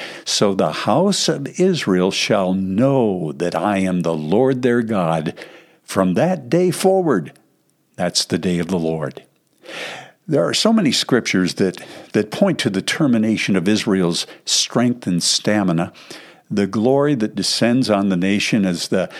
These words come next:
the veil is lifted from their eyes and they go apart to mourn for the one whom they pierced. It's difficult to see that day as any other day than the end of Jacob's trouble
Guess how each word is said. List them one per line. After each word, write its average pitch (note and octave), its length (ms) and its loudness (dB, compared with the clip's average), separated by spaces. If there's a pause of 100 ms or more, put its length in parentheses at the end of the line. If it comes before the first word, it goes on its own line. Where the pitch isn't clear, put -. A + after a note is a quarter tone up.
(240)
the A2 160 2
veil C#3 680 0
is F2 260 -2
lifted A#2+ 640 0
from A2 220 0
their G2+ 320 -2
eyes B2+ 580 2
and F#2+ 120 0
they B2+ 100 0
go G#3 220 0
apart C3 380 -4
to - 100 -4
mourn G#2+ 440 2
for G#2 140 -2
the F2+ 100 0
one G#2 220 0
whom G2+ 180 0
they F#2 200 -4
pierced. - 680 -4 (880)
It's - 240 -8
difficult - 680 0
to - 80 -4
see D3 320 2
that F2+ 360 0
day G2+ 380 2
as F2 260 -2 (500)
any A#2+ 300 2
other C3+ 280 2
day F2+ 360 0
than F#2+ 400 0 (140)
the A2+ 220 2
end G#2+ 200 2
of G#2 120 0
Jacob's G2+ 440 0
trouble D3 540 -2